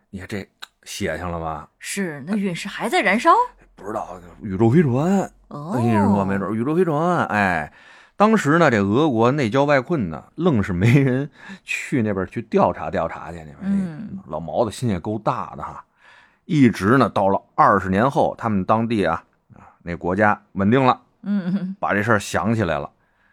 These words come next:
Speaker 1: 于是呢，在一九二七年的时候，哎，苏联成立了。
Speaker 2: 嗯。
Speaker 1: 这苏联这得有科学家呀，喜欢搞这个呀，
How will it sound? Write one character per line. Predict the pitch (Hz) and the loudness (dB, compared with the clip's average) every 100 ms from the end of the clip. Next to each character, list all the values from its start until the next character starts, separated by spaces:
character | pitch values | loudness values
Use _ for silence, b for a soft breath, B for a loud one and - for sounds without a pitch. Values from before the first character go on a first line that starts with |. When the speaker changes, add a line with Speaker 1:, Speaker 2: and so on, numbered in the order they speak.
| - | -4
Speaker 1:
于 | 120 | 0
是 | 165 185 | 4 4
呢， | 107 85 | 4 0
在 | - 95 82 - _ - | 0 0 0 -2 _ -4
一 | 147 | 0
九 | 104 | 0
二 | - 117 90 | 2 2 0
七 | - - 170 | -6 -6 -2
年 | 131 78 | 0 -2
的 | 76 | -4
时 | 76 | -10
候， | 69 67 | -12 -14
哎， | 76 76 | -18 -20
苏 | - - 214 240 | -14 -4 2 4
联 | 131 101 180 | 4 4 0
成 | 254 76 73 | -2 -6 -10
立 | 78 | -10
了。 | 67 62 233 | -12 -16 -8
Speaker 2:
嗯。 | 240 262 262 294 b b | -4 -4 -6 -12 b b
Speaker 1:
这 | - | -16
苏 | 196 208 226 | -10 -4 2
联 | 175 226 262 | 4 4 4
这 | 220 135 | 2 0
得 | 104 - _ _ | 0 -6 _ _
有 | - 98 87 | -8 -6 -4
科 | - 92 | -2 0
学 | 95 | 2
家 | 95 90 | 4 2
呀， | 85 73 - _ _ | 2 -4 -10 _ _
喜 | - 101 | -8 -2
欢 | 113 | 0
搞 | 101 76 | 0 -2
这 | 90 | 2
个 | 110 87 | 4 4
呀， | 80 71 | 2 -4